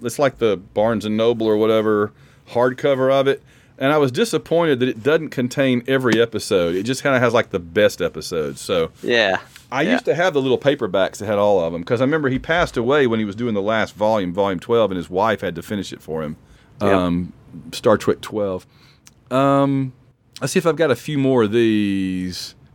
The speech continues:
Speaker 1: Um, definitely shadows chasing Sheridan down the hallway. Um, why didn't the Vorlons reveal the Shadow's motives? J M S says, "Because they don't trust us. They know what's best for us and would rather make the decisions for us.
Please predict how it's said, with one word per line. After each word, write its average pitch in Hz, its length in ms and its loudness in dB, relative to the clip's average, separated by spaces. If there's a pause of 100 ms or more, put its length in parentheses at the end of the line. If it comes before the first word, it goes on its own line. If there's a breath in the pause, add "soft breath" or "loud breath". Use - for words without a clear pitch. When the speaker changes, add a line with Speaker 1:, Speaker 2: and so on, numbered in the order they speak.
(180)
Speaker 1:
Um, 95 800 -2
definitely 160 380 2
shadows 143 540 -2
chasing 131 360 -2
Sheridan 120 440 -2
down 113 200 0
the 101 80 -4
hallway. 98 840 0 (420)
Um, 117 880 0 (220)
why 165 520 0
didn't 196 380 -2
the 143 100 2
Vorlons 156 680 0
reveal 131 360 2
the 120 80 0
Shadow's 135 480 0
motives? 160 540 0
J 135 240 0
M 143 120 0
S 135 140 2
says, 139 300 0
"Because 120 420 -2
they 131 120 2
don't 139 220 0
trust - 460 -2
us. 87 140 -6
They 127 200 2
know 147 240 4
what's 151 260 0
best 131 340 0
for 123 180 -2
us 151 120 -4
and 120 100 -2
would 113 100 0
rather 139 240 2
make 135 260 2
the 123 80 -4
decisions 117 500 -2
for 185 360 2
us. 71 240 -2